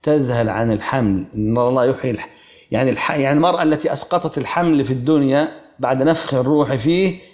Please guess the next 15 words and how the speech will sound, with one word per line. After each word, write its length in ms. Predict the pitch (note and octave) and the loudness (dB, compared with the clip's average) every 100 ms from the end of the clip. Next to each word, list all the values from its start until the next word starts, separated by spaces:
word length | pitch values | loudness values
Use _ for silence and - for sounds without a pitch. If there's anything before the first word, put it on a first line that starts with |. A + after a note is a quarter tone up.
| - | 0
يحيي 500 | E3+ F3+ - D#3 D3 | 2 2 2 2 4
الله 300 | D3 E3+ D#3 | 4 4 2
الحمل 460 | - F3 G3+ G3+ - - - | 0 0 0 0 -6 -18 -4
وتذهل 500 | C#3+ G#3 G#3 F#3 E3+ | 0 2 2 2 2
عنه، 340 | F3 G3 G3 | 2 2 4
لا 180 | F#3+ G#3 | 4 2
تقدر 600 | G3 F#3 - D#3 F#3+ F#3 | 0 -4 -6 -2 0 2
على 300 | D#3+ E3+ E3+ | 2 2 2
إرضاعه، 420 | D#3 D3+ F3+ D#3+ | 2 2 4 4
إذ 460 | D#3+ E3+ G3 F#3+ F3+ | 2 0 0 -2 0
لا 160 | G3+ | 0
غذاء 480 | F3 E3 E3+ F3 D#3+ | 2 2 2 2 4
هناك 400 | D3+ D#3+ E3 E3 | 4 4 2 2
ولا 280 | D3+ D3+ D3+ | 2 6 4
لبن. 400 | F3+ F3+ D#3+ C3 | 4 4 2 -2